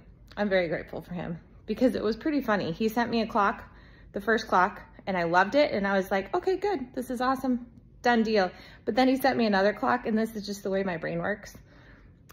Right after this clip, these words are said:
He sent me another clock, and I was like, "Oh no, there's options." I don't want options. I don't like options.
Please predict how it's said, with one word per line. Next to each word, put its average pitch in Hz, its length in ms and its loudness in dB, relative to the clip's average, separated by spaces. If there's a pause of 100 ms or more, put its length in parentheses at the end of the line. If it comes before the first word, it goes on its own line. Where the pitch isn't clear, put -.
He 269 100 -2
sent 254 180 4
me 233 60 4
another 208 260 4
clock, 196 260 -2
and 185 80 -6
I 190 40 -6
was 175 120 -10
like, 190 200 -12 (340)
"Oh 220 160 0
no, 160 180 -2 (720)
there's - 280 -18
options." - 440 -18 (300)
I 196 80 -2
don't 175 200 -2
want - 180 -10
options. - 480 -14
I 240 80 2
don't 208 220 -4
like 190 200 -6
options. - 440 -10